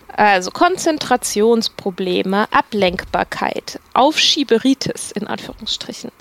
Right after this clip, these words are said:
fehlende Tagesplanung, sich verzetteln, die Unfähigkeit, Prioritäten zu setzen, Chaos im Kopf, innere Unruhe und Getriebensein, ständig in Bewegung. Das ist zum Beispiel dieser Hyperaktivitätsteil. Der, man, man glaubt ja immer, oder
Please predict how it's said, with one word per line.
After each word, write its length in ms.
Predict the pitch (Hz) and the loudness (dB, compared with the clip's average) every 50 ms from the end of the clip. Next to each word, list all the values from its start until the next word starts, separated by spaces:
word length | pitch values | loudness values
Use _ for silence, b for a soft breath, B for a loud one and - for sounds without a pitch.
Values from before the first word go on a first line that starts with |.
| B B B B B B B B B B B | B B B B B B B B B B B
fehlende 300 | B - 277 285 285 277 | B 4 6 6 6 4
Tagesplanung, 760 | - - 320 311 302 302 294 - - 294 277 269 262 269 262 | 2 4 4 6 6 4 2 2 2 4 4 4 4 2 2
sich 160 | 233 247 - | 0 -2 -2
verzetteln, 640 | - - 220 - - - 277 277 - - 247 240 226 | 0 -2 0 0 2 2 2 4 4 4 4 4 4
die 120 | 220 214 - | 2 0 0
Unfähigkeit, 640 | 240 240 - - 226 214 220 214 - - 214 208 - | -2 -2 0 2 2 4 2 2 2 0 -2 -2 0
Prioritäten 680 | - - 214 208 202 208 - - 208 202 - - 190 | 0 0 2 2 2 0 0 0 0 0 0 -2 -8
zu 160 | - - 190 180 | -8 -6 -8 -8
setzen, 380 | - - - - - - - 196 - | -6 -8 -8 -8 -10 -14 -14 -10 -6
Chaos 500 | - - 254 254 247 226 - 180 - - | 0 2 4 4 4 4 2 -2 -4 -4
im 120 | - - - - | -10 -12 -14 -14
Kopf, 280 | - - - - - - | -14 -14 -14 -16 -6 0
innere 360 | - 269 294 311 294 240 226 - | 2 4 4 4 4 4 4 2
Unruhe 420 | 262 269 285 269 254 240 233 220 | 4 2 2 2 4 4 4 4
und 180 | 208 208 208 - | 4 2 0 -2
Getriebensein, 720 | 220 - - - 233 233 226 220 208 - 196 196 196 202 | -4 -4 -2 -2 -2 0 0 0 2 2 2 2 2 0
ständig 380 | - - 208 202 202 202 196 - | 0 0 0 2 2 0 -2 -4
in 160 | - 196 190 | -4 -4 -4
Bewegung. 380 | 190 180 185 - - - 226 | -4 -4 -4 -4 -4 -2 0
Das 160 | 220 220 202 240 | 0 0 2 2
ist 120 | 240 - | 0 0
zum 120 | - 240 | 2 4
Beispiel 280 | 233 233 233 226 - 208 | 4 4 4 2 -2 -2
dieser 240 | 226 226 208 226 208 | -2 2 2 2 2
Hyperaktivitätsteil. 1160 | 220 214 - 214 - - - - - 196 185 - - - 185 - - - - - 196 - - - B B B B B B B B | 2 0 0 0 -2 -2 -4 -6 -10 -8 -8 -8 -6 -6 -6 -6 -6 -6 -6 -4 -4 -4 -6 -8 B B B B B B B B
Der, 320 | 226 220 220 220 226 226 B B B B B B _ | 4 6 6 6 4 2 B B B B B B _
man, 200 | - 240 247 247 - _ _ _ - | 2 2 2 2 0 _ _ _ 0
man 140 | - 247 254 | 2 4 4
glaubt 320 | 247 254 277 370 - - | 6 6 4 4 2 2
ja 80 | 277 247 | 0 2
immer, 540 | - - 247 254 247 240 240 240 233 - - | 2 2 2 4 4 4 4 4 2 2 2
oder 180 | - 220 226 | 2 2 2